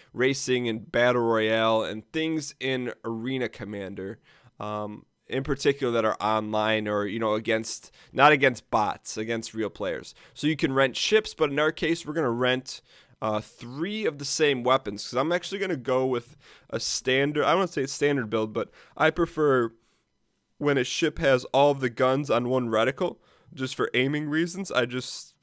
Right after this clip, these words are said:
uh, I, I wanna try that out. So what we're gonna do is we're gonna go in here, and we are going to rent.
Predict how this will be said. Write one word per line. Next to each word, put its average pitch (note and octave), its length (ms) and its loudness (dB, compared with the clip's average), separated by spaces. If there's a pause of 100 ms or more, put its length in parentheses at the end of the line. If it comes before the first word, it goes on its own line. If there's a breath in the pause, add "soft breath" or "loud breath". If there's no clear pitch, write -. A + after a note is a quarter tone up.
uh, A2 180 2 (280)
I, - 40 -2
I B2+ 40 4
wanna D3 220 8
try C3 280 8
that A#2 160 6
out. G2 240 0 (420)
So - 160 -6
what C#3+ 100 0
we're F#3+ 60 -2
gonna C#3+ 180 2
do A#2+ 140 4
is B2 120 -2
we're B2 60 -6
gonna C3 180 -4
go A2+ 260 0
in A2 100 -4
here, C#3+ 420 -2 (840)
and A2+ 160 -6
we B2 100 -4
are B2 80 0
going A2+ 300 -4
to A2+ 160 -12
rent. B2+ 580 -4